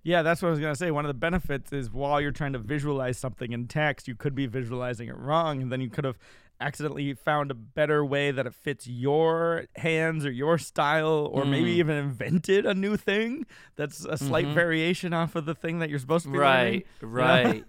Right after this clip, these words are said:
Speaker 2: yeah. Um, and, you know, <sighs> the, the main drawback with video is it's much more difficult to infuse your own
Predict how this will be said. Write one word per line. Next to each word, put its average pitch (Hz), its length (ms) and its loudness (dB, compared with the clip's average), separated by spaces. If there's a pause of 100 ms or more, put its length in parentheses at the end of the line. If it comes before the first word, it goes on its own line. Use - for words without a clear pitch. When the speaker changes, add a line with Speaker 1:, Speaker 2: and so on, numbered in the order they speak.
Speaker 2:
yeah. 127 600 2 (520)
Um, 151 640 0 (460)
and, 151 420 -4 (400)
you 170 240 -8
know, 139 460 -2 (280)
<sighs> - 300 -20
the, 151 160 -2
the 151 160 -8
main 165 460 -4
drawback 131 560 2
with 120 160 -6
video 117 800 -2 (100)
is 139 480 -4 (880)
it's 143 180 -4
much 165 260 2
more 139 140 0
difficult 123 500 -2
to 131 120 -6
infuse 123 520 -4
your 123 220 -2
own 120 480 -2